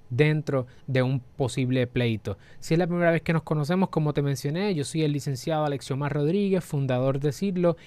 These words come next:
y mi misión es ayudarte a establecer, crecer y proteger tu negocio. Por eso,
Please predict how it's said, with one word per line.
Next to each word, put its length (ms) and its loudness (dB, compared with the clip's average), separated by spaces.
y 80 0
mi 140 2
misión 280 0
es 140 -2
ayudarte 460 0
a 40 -2
establecer, 480 -4
crecer 320 -4
y 60 0
proteger 480 -2
tu 120 -2
negocio. 420 0
Por 240 -4
eso, 340 -2